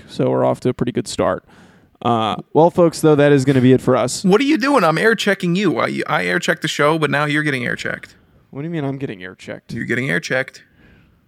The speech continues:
Speaker 1: Are you checking
Speaker 2: Okay.
Speaker 1: the validity of my statement?
Speaker 2: No, it looks pretty good. That's all I'm saying.
Speaker 1: Screw
Speaker 2: I'm just saying it looks pretty good.
Speaker 1: Screw you.
Speaker 2: Jo-, <laughs> whoa!
Speaker 1: <laughs>
Speaker 2: I'm trying to give an endorsement to people to go look at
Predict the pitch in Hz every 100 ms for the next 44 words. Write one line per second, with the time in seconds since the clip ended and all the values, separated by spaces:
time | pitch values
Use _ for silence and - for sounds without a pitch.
0 | _ _ _ _ _ _ 131 120 - 151
1 | 175 143 113 131 127 135 147 151 143 -
2 | 117 - - 120 107 170 180 _ _ _
3 | - 254 139 147 - 175 202 170 - _
4 | _ _ _ _ _ _ _ - 123 151
5 | - 196 139 - 160 135 131 147 147 -
6 | 226 214 185 165 180 170 151 - _ _
7 | _ _ - - - 147 131 123 87 113
8 | - _ - - - - 285 - 523 180
9 | 127 - _ - - - 196 440 - -
10 | - - - 156 - 165 - 240 226 -
11 | - 180 160 165 - 233 240 226 208 185
12 | 240 233 208 208 185 160 185 180 151 123
13 | 131 147 139 135 139 240 254 135